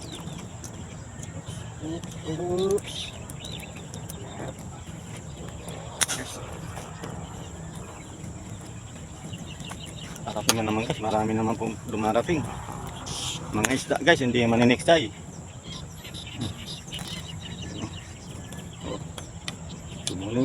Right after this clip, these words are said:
po. Shout out po, Sir Dennis Di Pasupil. Kila Mitch Q T V, kila Bams, kila Tabincho, yan. Shout out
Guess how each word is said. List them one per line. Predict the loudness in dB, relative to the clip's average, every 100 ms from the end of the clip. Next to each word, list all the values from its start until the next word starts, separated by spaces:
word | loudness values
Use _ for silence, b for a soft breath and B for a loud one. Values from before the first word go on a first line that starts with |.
| 6
po. | 4 2 -4 -6 -6 -6 -6 -6 -6 -8 -6 -2 -2 -2 -10 -12 -10 -10 -8 -2
Shout | -2 4
out | 2
po, | 4 4 6 4
Sir | 2 4
Dennis | 4 4
Di | 0
Pasupil. | -2 2 2 6 8 8 8 6 2 -2 -8 -10 -10 -8 -8 -8 -8 -8 -8 -10 -8 -8 -8 -8 -8 -8 -8 -8 -6 -4
Kila | 0
Mitch | 4 4 4 -4
Q | 0 0 6
T | 6
V, | 8 8 6 6
kila | 4
Bams, | 8 8 8 4 0 -4 -8 -12 -12 -6 0
kila | 4 6 6 4
Tabincho, | 2 2 2 6 8 8
yan. | 6 -2
Shout | -4 -6 -4
out | -2